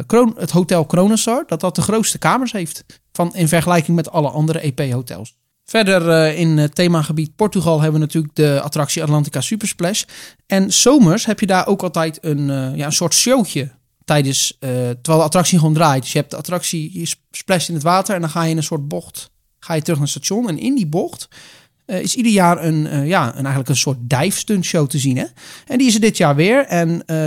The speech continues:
die heet Terugkeer van de Piraten. Vijfentwintig meter hoog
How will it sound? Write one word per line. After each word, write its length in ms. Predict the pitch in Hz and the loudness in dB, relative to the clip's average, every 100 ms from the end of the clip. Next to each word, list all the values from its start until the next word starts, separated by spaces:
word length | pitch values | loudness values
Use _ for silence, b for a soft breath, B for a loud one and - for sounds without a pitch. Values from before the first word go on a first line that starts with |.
| 156 | 0
die 140 | 175 | 2
heet 360 | 160 160 156 - | 2 0 -4 -8
Terugkeer 460 | - 208 - 170 139 | -4 -4 -2 -2 0
van 120 | 143 | -2
de 60 | 123 | -2
Piraten. 540 | 123 120 180 247 240 _ _ | -4 -4 -4 -6 -10 _ _
Vijfentwintig 440 | - 226 214 196 160 | 0 2 2 0 0
meter 240 | 165 151 | 0 2
hoog 400 | 160 170 147 - | 4 2 0 -12